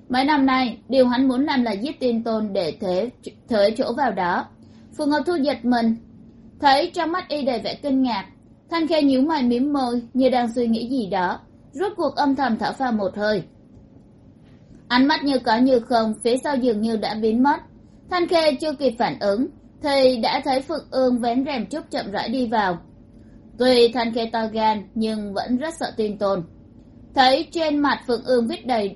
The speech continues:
đầy câu, "Sao còn chưa đi?" Thanh Khê đành phải miễn cưỡng đứng dậy nói với Phù Ngọc Thu, "Tước tỷ đi trước nhé." Phù Ngọc Thu gật đầu, "Dạ."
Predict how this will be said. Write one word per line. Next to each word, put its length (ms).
đầy 200
câu, 400
"Sao 240
còn 200
chưa 180
đi?" 360
Thanh 140
Khê 160
đành 220
phải 140
miễn 260
cưỡng 180
đứng 240
dậy 180
nói 180
với 140
Phù 160
Ngọc 260
Thu, 260
"Tước 200
tỷ 280
đi 220
trước 200
nhé." 300
Phù 120
Ngọc 200
Thu 80
gật 320
đầu, 340
"Dạ." 320